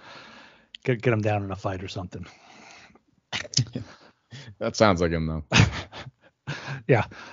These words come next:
Speaker 1: All right, uh, other seven thirty game here. We got the Minnesota Wild at the Winnipeg Jets. Game itself is in Winnipeg. Uh, Jets are minus one twenty-five. Wild are plus one oh five. Over-under is at five and a half. Over paying off minus one twenty.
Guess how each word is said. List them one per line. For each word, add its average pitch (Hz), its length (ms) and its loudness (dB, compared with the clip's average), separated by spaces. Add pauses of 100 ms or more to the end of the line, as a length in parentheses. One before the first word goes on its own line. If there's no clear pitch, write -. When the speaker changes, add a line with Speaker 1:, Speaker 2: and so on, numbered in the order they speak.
(240)
Speaker 1:
All 214 100 4
right, 202 220 8
uh, 180 280 8
other 233 160 8
seven 196 280 8
thirty 190 260 2
game 190 200 4
here. 185 200 6
We 175 60 0
got 160 120 -2
the 147 60 -2
Minnesota 139 400 4
Wild 139 520 6
at 110 200 -6
the 104 120 -4
Winnipeg 98 580 -2
Jets. 160 460 6
Game 120 200 -2
itself 107 460 -2
is 214 180 6
in 147 180 12
Winnipeg. 120 600 10
Uh, 101 260 -2
Jets 123 320 4
are 113 80 0
minus 101 320 -6
one 101 120 -8
twenty-five. 117 720 4 (280)
Wild 120 320 4
are 104 60 -4
plus - 360 2
one 143 160 6
oh 120 80 8
five. 120 460 4
Over-under 156 440 6
is 113 100 -2
at 104 120 -8
five 180 320 8
and 160 100 -4
a 151 80 -2
half. 135 400 2
Over 120 200 2
paying 107 260 2
off 101 200 0
minus 98 300 -2
one 95 180 -6
twenty. 165 400 8